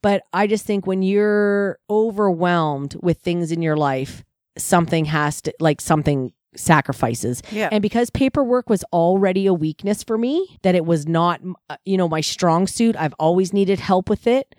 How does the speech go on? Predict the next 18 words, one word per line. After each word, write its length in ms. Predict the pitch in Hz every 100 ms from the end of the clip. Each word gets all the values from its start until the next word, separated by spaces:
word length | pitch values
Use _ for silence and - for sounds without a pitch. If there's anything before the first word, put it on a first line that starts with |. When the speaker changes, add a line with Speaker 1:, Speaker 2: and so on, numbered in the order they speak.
| _ _ - -
Speaker 1:
that 540 | 165 180 175 170 165 -
when 160 | 180
I 100 | 196
was 140 | 208 185
falling 380 | 208 185 180 165
apart 500 | - - 180 160 - _ _
myself, 760 | 156 151 - 208 175 147 147 - _ _ _
that 240 | 175 170 -
paperwork, 680 | 180 170 165 156 156 147 -
that 180 | 160 160
that's 240 | 156 156 -
just 220 | 156 -
where 140 | 156
I 80 | 143
dropped 240 | 135 123 -
the 80 |
ball. 300 | 123 113 104 -
Speaker 2:
Yep, 200 | 370